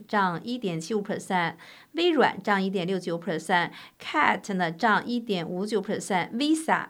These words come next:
涨一点五六percent，美国运通涨一点五四percent，安进哈跌三点七九percent。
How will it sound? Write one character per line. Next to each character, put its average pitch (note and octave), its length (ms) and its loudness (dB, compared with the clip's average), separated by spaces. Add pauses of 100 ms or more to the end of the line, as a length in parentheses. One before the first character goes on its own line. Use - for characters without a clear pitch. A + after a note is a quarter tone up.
涨 G3 260 2
一 A3+ 100 -2
点 G3+ 220 0
五 D#3+ 80 -6
六 F3 160 -2
percent， F#3 400 -2
美 F#3+ 140 -2
国 G#3 160 2
运 C4 200 0
通 D4 400 -4
涨 G#3+ 320 2
一 A3 200 2
点 F#3 260 -2
五 E3 100 -6
四 F3 140 -8
percent， F3 480 -2 (480)
安 D4+ 260 6
进 C#4+ 320 0
哈 F#3 360 -2 (500)
跌 D4 360 4
三 A3 420 6
点 F3+ 200 0
七 F#3 180 -6
九 E3+ 140 -2
percent。 F3 460 0